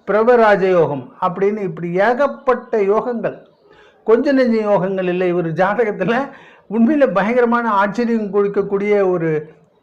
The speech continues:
நிலை தான் இவருடைய ஜாதகங்கள் அப்படின்னு சொன்னால் அது மிகையல்ல. ஏகப்பட்ட யோகங்கள். இதுக்கு மேல பெரிய யோகமே வந்து க-, பயங்கரமான யோகம். ம், நிறைய யோகங்கள்,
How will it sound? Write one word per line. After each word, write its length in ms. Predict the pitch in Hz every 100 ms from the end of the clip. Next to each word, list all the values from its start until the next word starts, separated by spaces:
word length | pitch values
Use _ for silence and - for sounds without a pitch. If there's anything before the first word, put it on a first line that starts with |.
| _ _ _ _ _ -
நிலை 360 | 156 185 196
தான் 180 | 190 226
இவருடைய 380 | 190 170 160 151 147 143 135 139
ஜாதகங்கள் 680 | 147 156 135 135 135 131 113 - - -
அப்படின்னு 260 | 170 170
சொன்னால் 320 | 165 165 190 196
அது 280 | 156 151
மிகையல்ல. 600 | 147 160 165 147 117 117 - - _ -
ஏகப்பட்ட 760 | 175 240 254 262 240 220 196
யோகங்கள். 540 | 180 170 156 135 120 - _ _ _ -
இதுக்கு 280 | 170 220 220
மேல 300 | 214 269 285
பெரிய 340 | 185 190 240
யோகமே 460 | 262 233 214 220 226
வந்து 340 | 220 220 240
க-, 160 | 233 180
பயங்கரமான 640 | 135 165 214 240 240 233
யோகம். 400 | 185 147 139 113 _ _ _ _ _ -
ம், 240 | 160 151
நிறைய 380 | 147 190 254 285
யோகங்கள், 600 | 226 180 160 156 127 -